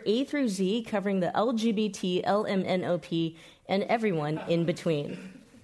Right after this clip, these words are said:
I'm very pleased to introduce to you our esteemed panel here, who will all talk about the future and transgender healthcare, or I should say, in a much more inclusive way, uh,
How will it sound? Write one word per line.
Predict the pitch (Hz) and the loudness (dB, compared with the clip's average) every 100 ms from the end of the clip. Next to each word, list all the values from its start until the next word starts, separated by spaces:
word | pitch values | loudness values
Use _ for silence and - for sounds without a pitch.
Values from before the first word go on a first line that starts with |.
| - - - - - - - - - | -20 -20 -20 -20 -20 -20 -20 -8 0
I'm | 233 | 4
very | 320 330 | 4 2
pleased | - 269 262 254 - | 2 4 6 4 0
to | 233 | 0
introduce | - 214 214 180 202 202 - | 2 0 0 0 0 0 -2
to | 175 | 0
you | 175 170 - | 2 2 0
our | 160 160 | 0 0
esteemed | 160 - 226 247 | -2 2 2 2
panel | 185 190 175 | 2 2 2
here, | 160 156 151 151 165 | 2 0 -2 -4 -4
who | 175 165 | -2 0
will | 160 165 165 - - - - | 0 0 -4 -12 -20 -14 -2
all | 190 208 | 0 0
talk | 202 190 185 | 0 -2 -2
about | 160 156 156 151 - | -2 0 0 -2 -4
the | 160 156 151 156 - | -2 -2 -2 -6 -2
future | 214 208 - 160 151 165 - - _ - | 0 0 0 0 0 -4 -10 -20 _ -4
and | 165 160 147 - | 0 0 -2 -6
transgender | - 180 170 160 165 147 | -6 -2 -2 -2 -4 -4
healthcare, | 147 170 160 - 147 147 - - | -4 -4 -4 -4 -6 -6 -10 -4
or | 175 | 0
I | 214 | 0
should | 214 175 | -2 -4
say, | - 156 160 160 - - 165 | -2 0 0 -2 -6 -10 -4
in | |
a | 165 | -2
much | 160 - | -2 -4
more | 156 | -4
inclusive | 151 160 151 151 151 | -4 -4 -4 -4 -4
way, | 151 151 151 - - | -2 -2 -4 -6 -6
uh, | 151 151 - | -6 -4 -8